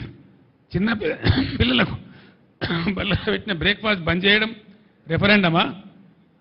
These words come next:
ముఖ్యమంత్రి గారు, గదెందుకు బంద్ చేసినావు? గా పోరగాళ్ళను నోరెందుకు కొట్టినావు నాకు అర్థం కాదు. ఓవర్సీస్ స్కాలర్‌షిప్ బంద్ పెడతావు, బ్రాహ్మణ పరిషత్ నిధులు బంద్ పెడతావు, చేనేత కార్మికులకు బంద్ పెడతావు,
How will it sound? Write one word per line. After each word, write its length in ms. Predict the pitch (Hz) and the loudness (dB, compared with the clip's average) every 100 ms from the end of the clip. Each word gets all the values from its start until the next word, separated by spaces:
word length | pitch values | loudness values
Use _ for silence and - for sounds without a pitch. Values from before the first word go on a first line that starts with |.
| _ _ _ _ 151 | _ _ _ _ -10
ముఖ్యమంత్రి 400 | 147 196 196 208 | -2 -2 2 2
గారు, 120 | 208 | 2
గదెందుకు 380 | 160 180 196 220 | 2 0 0 0
బంద్ 140 | 202 202 | 2 2
చేసినావు? 320 | 190 208 208 - - - _ _ _ _ _ | 2 0 0 -6 -20 -20 _ _ _ _ _
గా 60 | 156 | -4
పోరగాళ్ళను 500 | - 196 226 220 196 | 0 2 2 2 0
నోరెందుకు 300 | 180 196 208 | 0 0 0
కొట్టినావు 280 | 196 196 208 | -2 0 0
నాకు 100 | 196 185 | 2 2
అర్థం 180 | 196 202 | 0 0
కాదు. 160 | 202 214 - - _ _ _ _ - | -2 -4 -16 -20 _ _ _ _ -6
ఓవర్సీస్ 400 | 156 202 208 170 | -2 2 2 0
స్కాలర్‌షిప్ 420 | 156 180 180 202 196 | 0 0 0 0 0
బంద్ 140 | 196 | 0
పెడతావు, 300 | 202 202 208 202 - - _ _ _ | -2 -2 -4 -4 -10 -20 _ _ _
బ్రాహ్మణ 280 | 165 190 214 | -4 0 0
పరిషత్ 340 | 202 196 180 165 | 0 -2 0 2
నిధులు 180 | 165 196 | 2 2
బంద్ 160 | 208 202 | 0 0
పెడతావు, 320 | 202 196 208 208 - - - - _ - | -2 0 -2 -2 -8 -20 -20 -20 _ -2
చేనేత 300 | 202 214 202 170 | 2 2 2 4
కార్మికులకు 400 | 190 202 208 196 | 4 4 0 0
బంద్ 220 | 196 202 | -2 0
పెడతావు, 300 | 208 202 208 | -2 0 -2